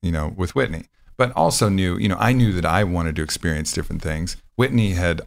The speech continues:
always wanted to experience different things, no matter who, what lover she was with. But I couldn't, you know, without the understanding that maybe humans were different than lions or humans were different than gorillas, you know, nothing made sense. Then I read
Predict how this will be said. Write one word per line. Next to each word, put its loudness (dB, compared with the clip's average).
always 2
wanted -2
to -2
experience -4
different -4
things, -4
no -2
matter -2
who, -2
what -2
lover 0
she -2
was -2
with. -6
But 2
I 4
couldn't, 0
you 0
know, 0
without 0
the 0
understanding 0
that -2
maybe 0
humans 0
were -4
different -2
than -2
lions -2
or 0
humans -2
were -4
different -2
than -4
gorillas, -2
you 0
know, 0
nothing 0
made -2
sense. 0
Then 4
I 4
read 2